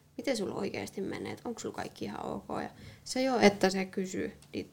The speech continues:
oli semmoinen, että hei, että täällä oikeasti kyllä välitetään. Että, niinku, ihan se, että jos, jos, niinku, jotenkin huomaa, että ei välttis mene kauhean hyvin, niin ihan jo se, että kysyy. Vaikkei, äh, se haluaisi opiskelija vastata siihen, mutta se, että kysyy, niin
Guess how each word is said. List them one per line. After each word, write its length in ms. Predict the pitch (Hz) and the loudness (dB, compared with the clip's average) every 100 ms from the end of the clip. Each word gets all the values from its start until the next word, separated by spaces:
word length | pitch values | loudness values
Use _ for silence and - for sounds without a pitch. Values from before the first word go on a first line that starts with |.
| - - | -12 -4
oli 160 | 196 | -4
semmoinen, 280 | 185 185 180 | -2 -2 -2
että 160 | 190 190 | -2 -2
hei, 160 | 175 | -2
että 200 | 190 - | -2 -6
täällä 240 | - - - | -6 -4 -6
oikeasti 420 | - - - - | -6 -8 -8 -10
kyllä 300 | - - - | -10 -8 -6
välitetään. 480 | - - - - - | -6 -8 -10 -4 -2
Että, 200 | - - - - - - - | 0 -2 -6 -18 -20 -12 -10
niinku, 320 | - 175 - - - - - _ | -4 -4 -6 -18 -20 -20 -20 _
ihan 240 | 233 294 277 | 4 6 6
se, 100 | 247 | 4
että 140 | 208 - - - - _ 226 | 2 -4 -20 -20 -20 _ 2
jos, 240 | 240 - - | 2 -2 0
jos, 180 | - 254 | 0 4
niinku, 180 | 277 254 | 4 6
jotenkin 300 | 240 226 214 | 4 6 6
huomaa, 460 | 233 220 - - - | 10 10 12 10 8
että 220 | 196 185 | 6 0
ei 160 | 185 180 | 0 -2
välttis 320 | 185 190 202 | -4 -4 0
mene 160 | 196 196 | 0 0
kauhean 400 | 185 185 196 202 | 0 0 2 2
hyvin, 260 | 196 190 | 2 2
niin 160 | 196 - | 2 0
ihan 300 | 277 294 294 | 0 2 4
jo 200 | 226 185 | 4 2
se, 120 | 175 | 0
että 300 | 180 170 - | 0 0 -4
kysyy. 380 | 185 180 - - | -6 -6 -4 4
Vaikkei, 400 | 208 226 262 233 - - - - - - | 8 10 10 6 2 -14 -18 -10 -8 -6
äh, 60 | - - | -6 -4
se 360 | - 190 185 - | -2 2 2 4
haluaisi 460 | 214 202 202 202 - 202 | 2 2 0 -2 -6 -4
opiskelija 480 | 202 202 190 202 | -2 -2 6 12
vastata 380 | 196 190 - - | 12 12 8 2
siihen, 380 | - 175 190 185 | -4 -4 -2 -2
mutta 200 | 175 - | -4 -4
se, 100 | 202 | -4
että 160 | 190 196 | -4 -6
kysyy, 440 | - 190 - - | -6 -6 -4 -2
niin 160 | - | -4